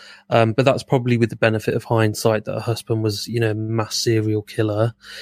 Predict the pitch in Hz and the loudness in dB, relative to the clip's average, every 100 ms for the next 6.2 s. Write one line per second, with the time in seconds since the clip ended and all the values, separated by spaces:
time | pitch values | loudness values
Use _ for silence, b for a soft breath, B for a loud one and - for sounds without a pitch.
0 | B B 127 131 156 - - 175 147 - | B B 2 2 2 0 4 4 2 -4
1 | - - - 151 143 143 139 147 147 131 | -12 -14 -2 2 4 4 2 4 4 4
2 | 143 123 131 123 139 120 110 107 104 - | 0 0 -2 -2 -2 -2 -2 -4 -8 -6
3 | 127 117 117 110 - B B B B - | -4 0 0 -2 -8 B B B B -20
4 | - 143 139 - 156 131 127 127 123 127 | 0 0 0 -2 -2 2 4 4 4 2
5 | 123 117 120 120 120 117 110 - 131 143 | 2 4 2 0 -4 -4 -4 -2 0 0
6 | 160 170 | -2 -4